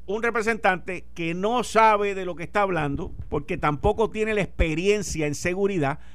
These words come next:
tampoco tiene la experiencia gerencial, a venir a proponer algo que él simple y sencillamente no domina. Pero suena lindo. Y él dice que tiene diez, pero no dice quiénes son los diez.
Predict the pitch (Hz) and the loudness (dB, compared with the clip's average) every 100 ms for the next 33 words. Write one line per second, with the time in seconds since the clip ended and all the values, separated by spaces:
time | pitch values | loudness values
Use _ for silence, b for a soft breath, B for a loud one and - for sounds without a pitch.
0 | b - 151 139 202 214 180 214 214 - | b 0 0 0 0 0 0 0 -2 -2
1 | 185 170 202 202 214 175 190 196 165 151 | -4 0 0 0 0 0 0 0 -2 0
2 | 135 156 - 151 160 170 220 214 220 190 | 0 -2 -2 0 0 0 0 2 0 -2
3 | 208 220 220 196 180 165 156 165 190 185 | -2 2 2 2 -4 -4 -4 -2 -2 -4
4 | - - - - - - 175 185 175 156 | -10 -12 -12 -12 -6 -4 -4 -4 -4 0
5 | 185 190 202 185 147 151 156 143 123 101 | 2 2 0 -2 0 2 2 2 0 -2
6 | 90 b b - 107 - 143 147 160 208 | -6 b b -6 -4 -2 0 0 -2 -2
7 | 127 87 b b b b b b b b | -6 -8 b b b b b b b b
8 | b b - 117 135 151 180 - 123 135 | b b -6 2 2 2 0 0 0 0
9 | 139 135 107 95 - 131 135 208 226 180 | 2 2 0 -2 0 2 2 0 2 0
10 | 165 165 156 139 110 131 202 110 | 0 -4 -2 -2 -2 0 0 -2